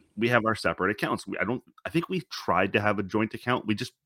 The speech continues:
we're both too lazy to actually deposit into it.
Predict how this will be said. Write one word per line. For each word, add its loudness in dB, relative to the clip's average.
we're 0
both 2
too 4
lazy 4
to 6
actually 2
deposit -2
into -4
it. -8